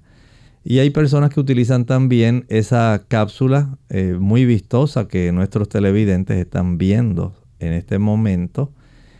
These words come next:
eh, a través del Facebook, nuestra página en Facebook. Ahí usted puede estar viendo en este momento, eh, la ilustración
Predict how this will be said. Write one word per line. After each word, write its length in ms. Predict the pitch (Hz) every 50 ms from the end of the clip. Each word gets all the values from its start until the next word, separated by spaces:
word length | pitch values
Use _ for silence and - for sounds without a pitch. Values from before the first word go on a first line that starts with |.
| _ _ -
eh, 280 | - 92 98 98 95 90
a 80 | 92 90
través 320 | - 98 92 92 95 104
del 240 | 101 104 101 95 90
Facebook, 640 | - - 107 104 101 - - 104 131 180 - - -
nuestra 260 | 95 92 - 98 87
página 300 | - 95 92 98 101 98
en 120 | 95 92
Facebook. 600 | - - 101 104 113 110 113 98 101 123 - - - -
Ahí 140 | 90 92 92
usted 260 | - - - 95 95
puede 280 | - - 92 92 95 98
estar 360 | 95 - - 98 95 95 95
viendo 360 | 95 92 95 92 95 101 98
en 80 | 95 92
este 200 | 92 - - 92
momento, 680 | 101 104 104 101 98 92 90 90 85 - - - 113 - _ - _ _ _ _
eh, 220 | - 90 90 90 90
la 140 | 90 87 90
ilustración 880 | 90 90 98 101 - - 110 110 104 - 107 95 90 92 95 95 -